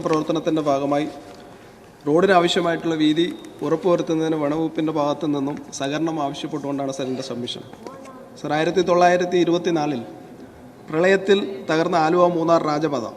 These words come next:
ഈ വർഷം ജൂലൈ ഇരുപത്തിമൂന്നാകുമ്പോൾ നൂറ് വർഷം തികയുകയാണ് സാർ. സാർ, റോഡിന് പകരമായിട്ടാണ് മന്നാങ്കണ്ടം വില്ലേജിലൂടെ കൊച്ചി ധനുഷ്കോടി ദേശീയപാത യാഥാർത്ഥ്യമാക്കിയത്. സാർ, ഇടുക്കി ജില്ലയിലേക്കും മൂന്നാർ അടക്കമുള്ള വിനോദസഞ്ചാര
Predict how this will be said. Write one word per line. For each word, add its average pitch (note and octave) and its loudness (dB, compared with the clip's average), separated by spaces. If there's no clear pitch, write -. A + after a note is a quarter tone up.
ഈ E3 4
വർഷം E3+ -2
ജൂലൈ E3 2
ഇരുപത്തിമൂന്നാകുമ്പോൾ D#3+ 2
നൂറ് F#3 2
വർഷം E3 -2
തികയുകയാണ് D3+ 2
സാർ. A2+ -10
സാർ, E3+ 8
റോഡിന് G3 4
പകരമായിട്ടാണ് F3+ 4
മന്നാങ്കണ്ടം E3+ 2
വില്ലേജിലൂടെ D#3+ 2
കൊച്ചി D#3 -4
ധനുഷ്കോടി D#3+ -2
ദേശീയപാത D#3 -2
യാഥാർത്ഥ്യമാക്കിയത്. C#3 -4
സാർ, F3+ 0
ഇടുക്കി G3 4
ജില്ലയിലേക്കും F3 2
മൂന്നാർ F3 2
അടക്കമുള്ള E3+ 0
വിനോദസഞ്ചാര E3+ 2